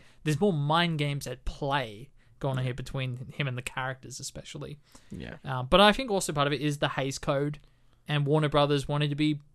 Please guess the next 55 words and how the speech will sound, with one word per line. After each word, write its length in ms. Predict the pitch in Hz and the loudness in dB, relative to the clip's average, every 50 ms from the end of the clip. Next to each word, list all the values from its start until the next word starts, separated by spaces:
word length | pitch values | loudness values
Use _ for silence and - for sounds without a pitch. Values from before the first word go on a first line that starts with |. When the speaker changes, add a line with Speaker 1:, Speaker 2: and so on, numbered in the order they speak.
| - - | -14 -8
Speaker 1:
kinda 180 | - 175 175 | -6 -6 -6
careful 460 | - - - 190 175 170 170 - 165 | -6 -4 -2 0 0 0 0 -2 0
with 200 | 165 165 151 - | 0 0 0 0
their 140 | - 160 156 | -2 -2 0
Speaker 2:
Yeah, 140 | 269 320 330 | 4 4 4
of 100 | 294 - | 4 4
course. 140 | 170 - 185 190 | 2 4 6 6
Speaker 1:
portrayal. 360 | 165 151 147 147 156 175 - - - - - - - - | 6 6 4 2 0 0 -4 -8 -20 -20 -20 -20 -14 -4
So 140 | - - | 0 2
I 60 | 156 151 | 2 4
think 220 | - 196 180 143 | 4 0 0 2
you're 140 | 151 160 151 | 2 4 6
right. 180 | 147 143 131 | 6 6 4
There's 140 | 127 143 135 | 4 0 0
a 60 | 160 | 2
lot 200 | 147 143 147 147 | 2 4 4 4
of 140 | 147 131 131 | 4 2 -2
the 160 | - 147 143 | -4 -6 -4
sort 240 | 131 - - 143 131 | -4 -4 -4 -4 -6
of 60 | 123 120 - - - | -6 -10 -12 -10 -10
outside 880 | 139 120 - - - - - 143 117 120 120 113 113 113 135 151 135 _ - | -10 -10 -8 -8 -6 -4 -2 -2 -2 -2 -4 -6 -8 -8 -10 -14 -16 _ -14
context 680 | - - 135 127 - - 117 - - - - - - - _ _ _ _ - | -8 -8 -8 -6 -6 -10 -10 -10 -10 -10 -10 -10 -12 -16 _ _ _ _ -14
that 100 | - - | -8 -6
Speaker 2:
Yeah. 40 | 135 | -4
Speaker 1:
does 160 | 123 139 123 | -4 -4 -4
affect 420 | 120 - - - - 131 - - - | -6 -10 -12 -8 -8 -8 -8 -10 -12
that 160 | - 123 - - - | -14 -14 -14 -12 -14
too. 200 | - - 139 123 | -12 -10 -6 -2
Speaker 2:
I 80 | - 196 | 0 0
think 360 | 240 240 208 151 - - 151 | 0 0 -4 -10 -14 -6 0
the 160 | 156 156 143 | 4 4 4
sighting 600 | 135 - - 170 156 156 165 160 - 151 151 139 | 4 4 2 4 4 4 2 0 -2 -6 -4 -4
of 140 | 127 117 110 | -4 -4 -2
World 240 | 123 127 127 123 117 | -2 -2 -2 -2 -2
War 120 | 123 120 | -4 -4
One, 300 | 120 117 127 127 127 127 | -4 -2 -2 -2 -2 -2
which 160 | 123 117 - - | -4 -6 -8 -8
is 100 | 104 - | -8 -8
what 120 | 131 - | -10 -10
they 80 | - - | -10 -8
talk 260 | - - - - - | -4 -4 -4 -4 -6
about, 380 | - - 120 123 - - - - | -8 -8 -6 -6 -6 -8 -8 -6
and, 360 | 151 147 143 151 147 143 131 120 | -2 0 2 2 2 2 0 -2
Speaker 1:
Mm. 20 | 117 - | -6 -8
Speaker 2:
um, 420 | 135 131 131 131 123 120 123 127 - | -8 -8 -8 -8 -8 -10 -12 -14 -16
a 80 | - - | -14 -8
couple 300 | - 131 123 - 123 120 | -4 -4 -4 -2 -2 -4
of 80 | 110 | -2
times, 340 | - 127 123 120 123 117 113 | 0 0 0 0 0 -2 -2
and 60 | 117 120 | -4 -4
there's 80 | 117 | -4
a 60 | 113 | -6
couple 240 | - - 123 117 120 | -6 -8 -6 -4 -4
of 100 | 120 120 | -2 -2
little 220 | 117 117 113 107 | -2 -2 -4 -6